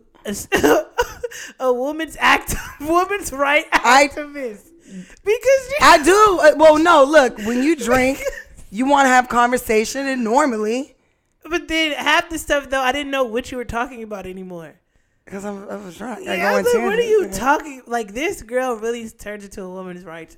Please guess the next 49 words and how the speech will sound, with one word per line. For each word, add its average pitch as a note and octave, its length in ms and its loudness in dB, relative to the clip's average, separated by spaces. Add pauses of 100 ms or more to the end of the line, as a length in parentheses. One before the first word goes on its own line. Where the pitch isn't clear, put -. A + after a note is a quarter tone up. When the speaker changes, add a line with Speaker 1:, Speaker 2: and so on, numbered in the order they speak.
Speaker 1:
activist. - 120 -12
Speaker 2:
Seventy A3+ 440 0
cents G#3+ 720 0
to A3 80 -8
the G#3 120 -4
dollar. F#3+ 500 2
Speaker 1:
But C#4+ 100 -8
that's D4+ 360 -2
neither C#4 260 -4
here C4+ 300 -4
nor G#3+ 260 -6
there. D#3+ 440 -18 (320)
So A#3+ 120 -6
we B3+ 80 -8
did C#4 220 -8
go D#4+ 60 -4
to D#4 80 -4
Mexico. A3+ 460 -10
Mexico G3+ 520 -14
was F3+ 320 -16
bomb. F3+ 480 -14
We G3 100 -12
went G3 320 -14
with, F#3 400 -18
uh, F#3 460 -14
three A#3+ 220 -8
of A#3 120 -10
our A#3+ 60 -6
other G#3 240 -10
friends. F3 420 -20
Speaker 2:
Mm-hmm. E3 380 -8
Speaker 1:
And C#4 640 -2 (140)
it B3 140 -4
Speaker 2:
Hey, D4 220 0
Speaker 1:
really, D#4 340 6
Speaker 2:
girls. D4+ 540 6
Speaker 1:
it D4 160 -10
really D#4+ 220 -2
felt C4+ 300 -4
like B3 200 -6
almost A3+ 320 -14
kinda A3 180 -12
like G3+ 220 -12
a F3+ 60 -14
waiting F#3 440 -14
to E3 100 -14
exhale E3+ 380 -16
moment C#3+ 340 -20
almost. C3+ 540 -20